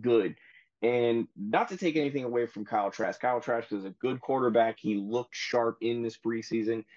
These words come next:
He's got a great deep ball, which is something I, I think looks good, uh, for him specifically. But if he was the man, we would have known it by now. He didn't even have the ability to take over the backup spot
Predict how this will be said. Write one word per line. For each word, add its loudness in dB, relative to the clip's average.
He's 2
got 4
a 2
great 2
deep 0
ball, 4
which -4
is -4
something 0
I, 2
I -2
think -2
looks -2
good, 2
uh, 2
for 0
him -4
specifically. 0
But 2
if -2
he 0
was 0
the -2
man, -6
we 6
would 4
have 2
known 2
it -4
by 0
now. -6
He 4
didn't 6
even 4
have 2
the 2
ability 2
to 0
take -2
over 0
the 2
backup -2
spot -2